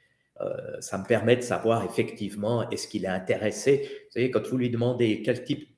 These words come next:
de poste vous cherchez, et puis il vous répond, « Je cherche A B C, », et puis vous vous proposez Z, déjà là, vous pouvez dire, « Mais, mais pourquoi ? » Donc, ça vous permettra ensuite d'aller voir en termes de motivation, euh,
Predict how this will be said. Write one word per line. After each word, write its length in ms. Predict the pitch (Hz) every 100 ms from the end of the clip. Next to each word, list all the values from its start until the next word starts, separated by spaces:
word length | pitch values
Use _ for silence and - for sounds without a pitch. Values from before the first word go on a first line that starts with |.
| -
de 80 | 120
poste 340 | 120 127 -
vous 120 | 120
cherchez, 760 | 117 117 - - 117 - - _ _ _
et 60 | 104
puis 160 | - 117
il 60 |
vous 120 | 101
répond, « 380 | 107 113 113 113
Je 160 | 95 104
cherche 340 | 98 110 - -
A 100 | 117
B 160 | 113
C, », 200 | 107 -
et 100 | 113
puis 120 | - 104
vous 160 | 107
vous 160 | 107 98
proposez 680 | - 101 - - 95 90
Z, 480 | 90 101 127 - - - _ - - - - _ _
déjà 360 | 117 110 98 95
là, 140 | 107
vous 120 | 117
pouvez 320 | 95 - 95 92
dire, « 220 | 110 127 95
Mais, 240 | 87 -
mais 100 | 92
pourquoi ? » 400 | - 113 - 110
Donc, 160 | - -
ça 100 | 95
vous 120 | 87
permettra 600 | 90 87 92 92 - 120 -
ensuite 540 | 110 - - 131 -
d'aller 220 | 85 87
voir 280 | 90 95 107
en 80 | 85
termes 260 | 92 90
de 80 | 92
motivation, 960 | 80 95 - - 87 - - 101 98
euh, 80 | 80